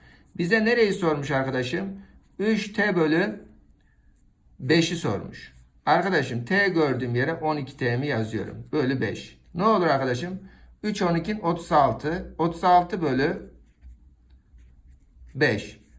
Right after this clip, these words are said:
O da ne yapar arkadaşım? Yedi virgül iki T yapar. Şuradan itibaren yedi virgül iki T'yi sayacağım. Bir T, iki T daha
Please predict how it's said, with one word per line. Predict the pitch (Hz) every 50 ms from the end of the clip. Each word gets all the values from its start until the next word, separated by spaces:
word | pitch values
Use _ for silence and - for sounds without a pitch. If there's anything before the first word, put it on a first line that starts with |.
| - - -
O | 170 185
da | 208 220
ne | 220 226
yapar | 233 226 - 196 175
arkadaşım? | 165 156 143 147 151 151 - 196 175
Yedi | 147 160 170 165 190 180
virgül | 160 156 156 175 170 160
iki | 143 - - 151
T | - 135 117
yapar. | 107 101 90 - - 92 90 - - - _ - - - _ _ -
Şuradan | - - - 254 226 247 214 202 196
itibaren | 165 - 185 180 180 208 202 190
yedi | 185 180 180 185
virgül | 190 175 170 196 180
iki | 165 - -
T'yi | - 170 170 175
sayacağım. | 170 - 156 143 127 123 117 107 - - - - - - - _ _ _ -
Bir | 143 180 226 247 226 190 -
T, | - 170 101 90 82 - - - - - 175
iki | 170 170 220 -
T | 226 220 214 208
daha | 214 208 226 240 - -